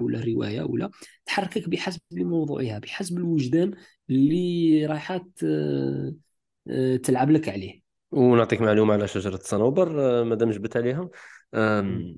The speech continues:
Speaker 1: مم.
Speaker 2: كاين واحد الأعشاب، آه، تحوم حولها،
Speaker 1: مم.
Speaker 2: وهذيك
Speaker 1: مم.
Speaker 2: الأعشاب كي تكثر، آه، تبدا
Speaker 1: مم.
Speaker 2: هي تدي الماكلة م-، م-، من ديك المساحة، وتمتص ال-، ال-، التغذية اللي يدوها الجذور.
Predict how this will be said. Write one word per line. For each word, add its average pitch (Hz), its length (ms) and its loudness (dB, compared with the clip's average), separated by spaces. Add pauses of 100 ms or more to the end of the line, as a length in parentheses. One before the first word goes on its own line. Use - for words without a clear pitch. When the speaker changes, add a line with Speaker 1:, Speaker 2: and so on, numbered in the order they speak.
(160)
Speaker 1:
مم. 107 340 -10
Speaker 2:
كاين 120 180 4
واحد 110 180 2
الأعشاب، 104 680 2
آه، 92 600 -4
تحوم 98 400 2
حولها، 104 460 2 (400)
Speaker 1:
مم. 123 160 0
Speaker 2:
وهذيك 117 480 2
Speaker 1:
مم. 104 60 0
Speaker 2:
الأعشاب 107 360 2
كي - 120 -4
تكثر، - 460 -2 (460)
آه، 107 100 0
تبدا 120 380 2
Speaker 1:
مم. 113 60 2
Speaker 2:
هي 110 240 2
تدي 139 280 0
الماكلة 110 480 0
م-، 107 200 -4 (640)
م-، 95 600 -2 (100)
من 101 140 6
ديك 95 180 2
المساحة، 98 640 2
وتمتص 107 800 2
ال-، 87 260 -2 (360)
ال-، 90 520 2
التغذية 104 580 4
اللي 107 340 4
يدوها 98 300 2
الجذور. 87 480 -2